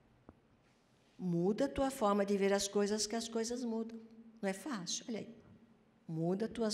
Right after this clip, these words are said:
co-, a forma de ver as coisas, que as coisas mudam.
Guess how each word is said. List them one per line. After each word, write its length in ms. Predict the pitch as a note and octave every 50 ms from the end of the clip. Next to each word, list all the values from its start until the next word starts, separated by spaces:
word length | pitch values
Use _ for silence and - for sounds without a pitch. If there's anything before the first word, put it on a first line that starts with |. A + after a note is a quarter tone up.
| A3 -
co-, 120 | - F#3
a 160 | F3 - F3+
forma 320 | F3 - G3+ G#3 G#3 G3+ G3
de 100 | F#3+ F#3
ver 140 | F3+ F3+
as 120 | F3+ F3+ F3+
coisas, 320 | - G3 F#3+ G3 G#3 G#3
que 80 | - G#3+
as 120 | G#3+ G#3
coisas 360 | - - G3 F#3+ G3+ G#3 F#3+
mudam. 400 | F#3+ F#3 F3 D#3+ D3 C#3+ D3+ D#3